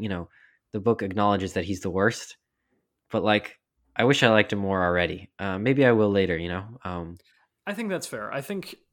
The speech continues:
Speaker 2: especially in later volumes, um, I think, I, I, I don't wanna, like, get too much into that 'cause we're not there yet. Um, I think the, the book does a pretty terrific job of, of knocking Scott down a peg.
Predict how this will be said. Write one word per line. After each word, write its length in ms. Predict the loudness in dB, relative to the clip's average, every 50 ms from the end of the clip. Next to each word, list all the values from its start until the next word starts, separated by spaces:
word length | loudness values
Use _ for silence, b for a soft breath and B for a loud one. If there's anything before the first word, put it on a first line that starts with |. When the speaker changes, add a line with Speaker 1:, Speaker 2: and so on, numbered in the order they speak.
| _ b b b b b b b b _ _ _ _ _ _ _ _ _
Speaker 2:
especially 760 | -12 -10 -10 -8 -6 -4 -4 -4 -4 -6 -6 -4 -4 -4 -6
in 140 | -6 -6 -8
later 260 | -8 -8 -8 -8 -8
volumes, 680 | -6 -4 -4 -4 -4 -6 -6 -6 -6 -6 -8 -8 -10 -10 -10
um, 460 | -10 -10 -8 -10 -12 -12 -14 -14 -16 -18 _ _ _
I 100 | -12 -10
think, 340 | -10 -10 -10 -10 -10 -12 -14 _ _ _ _
I, 40 | -16
I, 400 | -14 -10 -8 -6 -6 -6 -4 -2
I 40 | -2
don't 120 | -2 -2
wanna, 200 | -2 -2 -2 -2 -4
like, 200 | -6 -8 -8 -8
get 200 | -10 -10 -10 -10
too 140 | -10 -10 -8
much 220 | -8 -10 -10 -12
into 200 | -12 -12 -12 -12
that 240 | -10 -10 -10 -10 -12 -12
'cause 140 | -14 -14
we're 80 | -12 -10
not 360 | -8 -8 -8 -10 -12 -16 -16
there 220 | -16 -14 -12 -12 -12
yet. 320 | -12 -12 -10 -10 -12 -12 -14 _ _ _ _ _ _ _ _ _ _ _
Um, 460 | -10 -8 -6 -6 -8 -8 -10 -12 -12 -10
I 80 | -8 -8
think 180 | -6 -6 -4 -2
the, 160 | -2 -2 -2
the 100 | -4 -6
book 220 | -8 -8 -8 -8 -8
does 160 | -10 -10 -10
a 60 | -12
pretty 240 | -12 -10 -10 -8 -8
terrific 460 | -8 -10 -10 -10 -10 -10 -10 -12 -12
job 300 | -12 -10 -10 -10 -10 -12
of, 200 | -14 -16 -18 -14
of 200 | -12 -12 -12 -12
knocking 420 | -10 -10 -10 -10 -10 -12 -16 -16 -16
Scott 300 | -12 -10 -10 -10 -10 -10
down 220 | -12 -14 -14 -14
a 40 | -16
peg. 320 | -14 -14 -14 -14 -14 -16